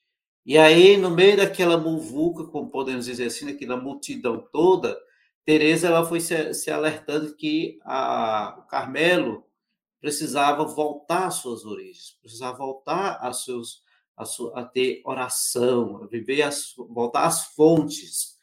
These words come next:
porque, como nós já falamos aqui algumas vezes, o Carmelo surgiu lá em mil duzentos e, <clears throat> duzentos e sete, duzentos e oito,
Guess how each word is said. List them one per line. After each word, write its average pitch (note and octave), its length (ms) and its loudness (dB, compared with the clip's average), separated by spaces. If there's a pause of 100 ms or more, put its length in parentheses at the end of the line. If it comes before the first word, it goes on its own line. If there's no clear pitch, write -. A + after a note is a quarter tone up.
(460)
porque, A#2+ 300 -8
como C3 440 -2
nós A#2 280 2
já A#2 240 -2
falamos G#2+ 420 -4
aqui G#2+ 200 -12
algumas G2+ 360 -8
vezes, D3 280 -2
o C#3 180 -6
Carmelo A2 760 -2
surgiu C#3 760 -6 (360)
lá D3 640 6
em C#3 120 -16
mil C3 320 -8
duzentos B2+ 540 -6
e, A#2+ 400 -4 (140)
<clears throat> D3+ 520 -4
duzentos A#2 420 -6
e - 20 -12
sete, D3+ 360 2
duzentos A#2+ 220 -6
e C3+ 40 -8
oito, D3 160 -10